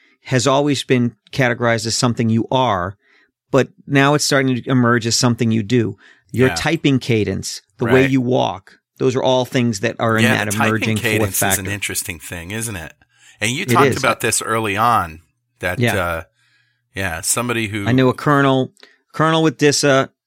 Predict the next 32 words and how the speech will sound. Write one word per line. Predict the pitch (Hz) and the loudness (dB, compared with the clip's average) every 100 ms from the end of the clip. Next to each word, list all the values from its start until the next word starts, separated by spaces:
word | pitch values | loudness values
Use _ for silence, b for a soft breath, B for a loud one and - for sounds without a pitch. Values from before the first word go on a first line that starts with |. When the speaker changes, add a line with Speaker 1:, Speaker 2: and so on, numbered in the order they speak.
| - | -8
Speaker 1:
who | 127 | -6
told | 120 135 127 | 0 2 2
the | |
story | 123 - 123 127 | 0 2 2 4
in | 143 | 2
public, | 131 113 120 - | 0 -2 -6 -8
so | 113 | -8
I | 107 | -6
can | 127 | -4
repeat | 117 117 117 110 | -4 -4 -2 -4
it, | 113 B B B B | -6 B B B B
that | 120 117 | 0 0
he | 104 135 | 0 0
went | 135 | 2
on | 127 127 | 2 4
vacation, | 123 - 131 131 - 123 117 | 2 2 2 2 2 2 2
came | - - 123 110 | 0 0 2 2
back | 120 113 | 0 0
over | - 113 113 | 0 -2 0
vac-, | 113 110 - | -2 -2 -4
of | 107 | -4
a | |
weekend, | 110 135 123 127 123 117 b b b | 0 0 2 0 0 -2 b b b
got | - 120 | -4 0
bit | 139 127 | 0 0
by | 131 | 0
a | 113 | 0
spider | - 131 123 120 | -2 0 0 0
in | |
his | 117 107 | -2 0
hand, | 127 123 120 113 - | 0 2 2 -2 -2
went, | 123 | -2